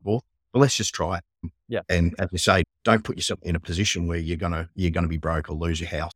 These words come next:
Speaker 1: or something
Speaker 2: Yeah.
Speaker 1: like that, 'cause that, that, that creates real trouble, real problems.
Speaker 2: Yeah, definitely. I think I was listening to us, that was some massive billionaire. I can't remember who it was off the top of my head, but he was saying that most businesses fail because they're over leveraged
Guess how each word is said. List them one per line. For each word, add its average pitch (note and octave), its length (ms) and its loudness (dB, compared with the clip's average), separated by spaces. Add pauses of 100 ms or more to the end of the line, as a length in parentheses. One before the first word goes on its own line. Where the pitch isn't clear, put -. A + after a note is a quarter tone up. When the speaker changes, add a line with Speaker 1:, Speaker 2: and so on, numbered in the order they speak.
(140)
Speaker 1:
or - 100 -20
something - 280 -6
Speaker 2:
Yeah. E2 100 0
Speaker 1:
like D#2+ 80 -6
that, E2+ 160 -2
'cause F#2+ 100 -2
that, F#2 180 2
that, F2+ 140 4 (200)
that G2+ 240 0
creates E2+ 360 -2
real E2+ 180 0
trouble, D#2 400 -4
real F2+ 160 0
problems. E2 460 -8 (120)
Speaker 2:
Yeah, G2+ 200 -8 (180)
definitely. G2 420 -4 (220)
I C3+ 60 0
think D#3+ 200 2
I G#2+ 40 2
was G#2+ 160 -2
listening C3 260 -2
to A2+ 180 0
us, G#2 160 0
that A#2 140 2
was A2+ 240 -6
some A2+ 420 -2
massive C3 440 0
billionaire. B2 380 2
I A#2 40 4
can't C3+ 140 0
remember A2+ 220 -2
who A2+ 80 -2
it G#2+ 40 -2
was G#2+ 220 -2
off G#2 160 -2
the - 60 -16
top A#2 80 -2
of G#2 40 -6
my G2 120 -2
head, A2+ 220 0 (280)
but A2 140 -2
he C3 80 4
was B2+ 100 2
saying C#3 160 4
that A#2+ 140 -4
most D3 340 4
businesses D3 480 0
fail C3+ 340 2
because A2+ 300 -4
they're G#2+ 200 -4
over B2 240 2
leveraged C#3+ 500 0